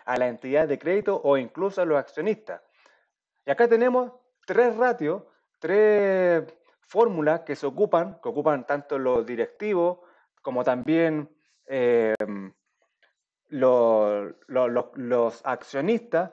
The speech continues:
para ver el funcionamiento de una empresa, en qué está fallando. Y necesito que presten mucha atención con lo que yo voy a hablar a continuación. En una empresa, tú puedes sacar mucho, mucho análisis financiero respecto a varios números que hay por aquí y por allá.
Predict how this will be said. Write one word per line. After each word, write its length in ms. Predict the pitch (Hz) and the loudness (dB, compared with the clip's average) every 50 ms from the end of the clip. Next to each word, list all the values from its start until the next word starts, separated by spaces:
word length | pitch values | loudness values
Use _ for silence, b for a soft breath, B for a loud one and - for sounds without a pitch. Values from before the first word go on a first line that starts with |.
| - _ - | -8 _ 0
para 220 | 190 196 185 180 | 2 2 2 4
ver 160 | 190 208 214 | 4 4 2
el 80 | 202 - | 2 0
funcionamiento 800 | - 170 160 147 - 156 139 131 127 156 202 226 214 - 180 | -2 -8 -10 -10 -8 -8 -6 -4 -4 -4 -6 -6 -6 -6 -6
de 60 | 170 165 | -4 -4
una 100 | 160 151 | -4 -6
empresa, 440 | 147 - 147 127 - - 98 92 - | -6 -6 -8 -8 -8 -8 -10 -10 -10
en 100 | 113 117 | -12 -14
qué 160 | - - 175 | -12 -8 -8
está 220 | 190 185 - 185 170 | -6 -6 -4 -6 -6
fallando. 580 | - 175 180 196 196 175 143 110 107 98 - _ _ _ - | -4 -4 -2 0 0 0 -2 -4 -8 -8 -10 _ _ _ -16
Y 100 | 131 131 | -10 -6
necesito 500 | 135 131 120 127 123 165 202 190 196 170 | -6 -4 -4 -6 -8 -6 -2 0 0 0
que 120 | 165 151 | 0 -2
presten 460 | 156 180 190 185 190 - 196 180 160 | 0 -2 -4 -4 -4 -6 -6 -6 -6
mucha 480 | 139 139 151 170 202 214 214 214 196 190 | -8 -4 -2 -2 -2 -2 0 0 0 0
atención 600 | 175 170 156 151 151 - 196 180 180 202 233 - _ b b b b b b b b b b - | 0 -4 -8 -10 -10 -10 -6 -4 -4 -6 -6 -10 _ b b b b b b b b b b -4
con 240 | - 139 135 139 139 | -2 0 0 2 2
lo 140 | 143 139 | 0 0
que 120 | 139 143 135 | 0 -2 0
yo 140 | 151 170 175 | 0 2 2
voy 180 | 175 180 175 | 2 2 2
a 40 | 170 | 2
hablar 200 | 165 165 170 170 | 2 2 2 0
a 80 | 165 160 | 0 0
continuación. 720 | 165 156 156 - 151 151 156 151 - 196 180 147 107 - _ b b b b b b b b b b b b | -2 -4 -4 -6 -6 -4 -6 -4 -4 -4 -4 -4 -4 -8 _ b b b b b b b b b b b b
En 200 | - 123 135 196 | -8 -4 -2 2
una 120 | 226 240 | 2 2
empresa, 720 | 233 - - - 226 240 233 233 - 156 165 202 - - _ _ | 2 2 2 4 4 4 4 4 2 0 0 -2 -6 -16 _ _
tú 140 | - 147 139 | -10 -10 -4
puedes 320 | - 175 185 196 202 185 | 0 0 2 2 0 -2
sacar 520 | - 160 151 151 170 180 196 196 156 - _ _ _ _ _ _ | -2 -2 -2 0 0 0 0 -2 -4 -10 _ _ _ _ _ _
mucho, 720 | - 147 147 165 190 247 269 277 269 277 - 160 139 131 - - | -14 -8 -4 0 4 4 4 4 4 2 0 -2 -2 -4 -8 -16
mucho 520 | - 139 151 175 226 269 262 - - 214 | -12 -6 -2 0 0 0 0 0 0 0
análisis 500 | 202 202 208 202 196 185 160 - 185 - | 2 2 0 0 -2 -4 -6 -8 -12 -12
financiero 520 | - 170 160 156 151 151 - 175 180 175 | -10 -8 -6 -6 -6 -6 -6 -2 -2 -2
respecto 480 | 160 151 147 - - 160 160 - - 160 | 0 -2 -4 -4 -4 -6 -6 -4 -2 -2
a 100 | 143 135 | -2 0
varios 320 | 117 151 175 185 185 170 | 2 0 0 0 0 -2
números 440 | 165 165 170 170 165 156 160 156 160 | -4 -2 -2 -2 0 0 -2 -4 -6
que 120 | - - 139 | -6 -6 -6
hay 100 | 143 143 | -6 -6
por 160 | - 139 127 | -8 -6 -8
aquí 200 | 123 - - 135 | -8 -8 -10 -12
y 20 | |
por 160 | 123 131 120 | -8 -6 -4
allá. 400 | 120 123 135 160 147 113 - - | -2 -2 0 2 0 0 0 -6